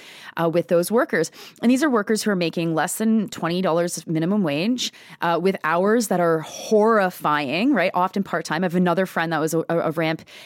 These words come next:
agent that would only be working for one ten o'clock flight every, every day, like, p-,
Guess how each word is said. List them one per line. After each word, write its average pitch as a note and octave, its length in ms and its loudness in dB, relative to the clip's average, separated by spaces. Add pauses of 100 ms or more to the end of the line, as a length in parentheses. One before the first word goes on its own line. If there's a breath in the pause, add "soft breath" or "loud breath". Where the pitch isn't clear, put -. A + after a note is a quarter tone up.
(120)
agent F#3 420 -2
that D#3+ 120 0
would E3+ 160 2
only G3+ 320 2
be F#3+ 140 0
working F3+ 440 -2
for F3+ 200 -2
one F3 360 -2
ten E3+ 220 -4
o'clock E3+ 320 -2
flight A#3+ 400 -4
every, D3+ 420 -2
every D#3+ 200 -2
day, C3 380 -4
like, D#3+ 300 -2
p-, - 100 -18